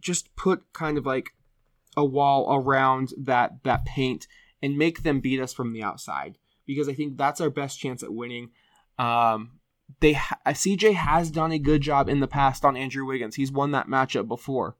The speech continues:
Um, we're gonna need Dame and C J to really carry us. Um, I think it'll be close. Portland, we played better on the road than we have at home. I don't know if it's a mentality or if it's just a tighter focus, but,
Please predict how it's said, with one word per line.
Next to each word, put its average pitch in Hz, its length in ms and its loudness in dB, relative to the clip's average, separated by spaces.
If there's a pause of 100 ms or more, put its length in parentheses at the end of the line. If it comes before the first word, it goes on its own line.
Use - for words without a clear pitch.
(400)
Um, 127 260 -4
we're 143 160 2
gonna 160 180 2
need 147 180 -4
Dame 135 260 4
and 131 100 -4
C 135 140 -2
J 123 160 0
to 123 140 -8
really 131 280 0
carry 131 480 -2
us. 107 260 -6 (420)
Um, 117 480 -10 (680)
I 131 80 2
think 165 240 -8
it'll 196 120 -2
be 170 120 -2
close. 180 380 -2
Portland, 156 640 -4 (240)
we 135 160 0
played 147 300 -2
better 143 240 2
on 151 80 2
the 147 80 -2
road 151 240 -2
than 139 140 -8
we 139 80 -14
have 135 220 -4
at 131 60 2
home. 151 260 -4
I 120 60 -6
don't 120 140 -10
know 131 100 -6
if 131 120 -8
it's 135 140 -8
a 131 40 -6
mentality 139 640 -2
or 127 200 -6
if - 120 -14
it's - 140 -18
just - 160 -16
a - 200 -6
tighter 143 320 -8
focus, 147 420 -8
but, - 360 -4